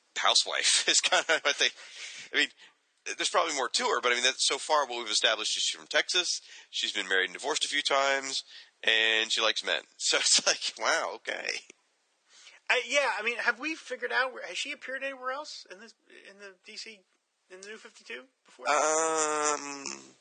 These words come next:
Speaker 1: I, maybe s-, one other comic, 'cause I, I
Speaker 2: Okay.
Speaker 1: think I know more about her than what I've learned here.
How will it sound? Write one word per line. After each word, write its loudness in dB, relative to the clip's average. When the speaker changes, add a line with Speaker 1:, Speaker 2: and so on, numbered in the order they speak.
Speaker 1:
I, 2
maybe 2
s-, 4
one 4
other 0
comic, 2
'cause 2
I, 4
I 2
Speaker 2:
Okay. 2
Speaker 1:
think 0
I 4
know 2
more 2
about 2
her -4
than -6
what -2
I've 2
learned -4
here. 2